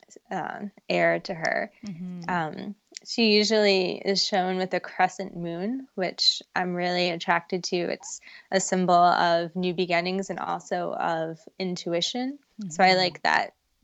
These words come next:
Speaker 1: combination of new beginnings and intuition kind of
Speaker 2: Mm.
Speaker 1: s-, forming together in, in one card.
Speaker 2: Yeah.
Speaker 1: She's, she's a really great kind of
Speaker 2: I like
Speaker 1: character in
Speaker 2: to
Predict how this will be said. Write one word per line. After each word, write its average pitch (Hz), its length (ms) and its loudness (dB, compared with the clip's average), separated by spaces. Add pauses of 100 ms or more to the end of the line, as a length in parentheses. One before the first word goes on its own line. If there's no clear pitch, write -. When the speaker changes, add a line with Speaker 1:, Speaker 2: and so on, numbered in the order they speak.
(240)
Speaker 1:
combination 170 800 -6
of 160 140 -8
new 165 180 -6
beginnings 165 540 -6
and 160 160 -4
intuition 160 800 -8 (280)
kind 165 200 -10
of 139 100 -10
Speaker 2:
Mm. 147 60 -20 (400)
Speaker 1:
s-, - 180 -20 (360)
forming 165 400 0
together 160 560 0
in, 175 320 -8 (120)
in 175 240 -6
one 165 240 -10
card. - 560 -4 (180)
Speaker 2:
Yeah. 180 460 -8
Speaker 1:
She's, - 480 -8 (460)
she's 180 160 -4
a 170 60 -6
really 170 260 -4
great 170 380 -2 (400)
kind 175 180 -10
of - 60 -4
Speaker 2:
I 262 60 -2
like 285 80 -4
Speaker 1:
character 165 400 2
in 170 200 -2
Speaker 2:
to 175 80 -4